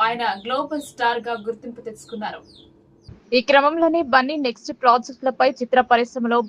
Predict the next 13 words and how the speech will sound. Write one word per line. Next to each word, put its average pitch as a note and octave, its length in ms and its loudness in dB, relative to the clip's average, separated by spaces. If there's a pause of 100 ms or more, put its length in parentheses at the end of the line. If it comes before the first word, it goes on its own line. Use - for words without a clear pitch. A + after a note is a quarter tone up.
భారీ A3 200 2 (120)
అంచనాలు B3 380 -4 (100)
నెలకొన్నాయి. G#3 500 -4 (440)
ఇప్పటికీ F4 360 -2 (140)
తమిళ C#4 240 2 (100)
డైరెక్టర్ B3+ 400 -2 (160)
అట్లీతో B3 380 -8 (100)
ఒక A#3 240 -8
సినిమా A#3 240 -2 (140)
చేస్తున్నట్టు G#3+ 440 -8 (200)
అనౌన్స్ A#3 360 -6
చేశారు. - 380 -10 (400)
సన్ C#4+ 160 2